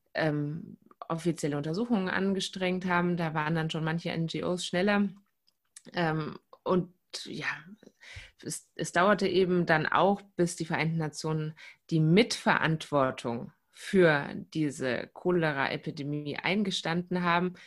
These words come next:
Was bis heute nicht geschehen ist, aber vielleicht kommen wir da nachher noch mal ein bisschen detaillierter drauf zu sprechen,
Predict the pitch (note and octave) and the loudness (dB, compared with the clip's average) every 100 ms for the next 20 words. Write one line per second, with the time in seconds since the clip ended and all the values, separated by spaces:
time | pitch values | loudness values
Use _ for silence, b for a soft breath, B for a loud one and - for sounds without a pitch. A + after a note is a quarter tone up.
0 | B B B B F#3+ F#3+ - F3 F3 - | B B B B 0 0 -2 -4 -4 0
1 | E3+ A3+ B3 A#3+ A#3 A3+ - - - F#3 | 2 2 2 2 2 0 -4 -10 -2 2
2 | C4 - A#3+ A#3 A3+ G#3+ E3 E3+ E3+ F#3 | 2 2 -2 2 2 2 2 2 2 0
3 | G3+ F#3 E3 E3 F#3 E3+ E3+ D#3+ D#3+ E3+ | 2 2 2 2 0 0 0 0 -2 -2
4 | F3 E3 E3 E3+ G3 F3+ F3+ F3+ - F3 | -2 -2 -4 -4 -2 -4 -2 -4 -4 -12
5 | - F3+ F3+ F3+ | -4 -2 -2 -4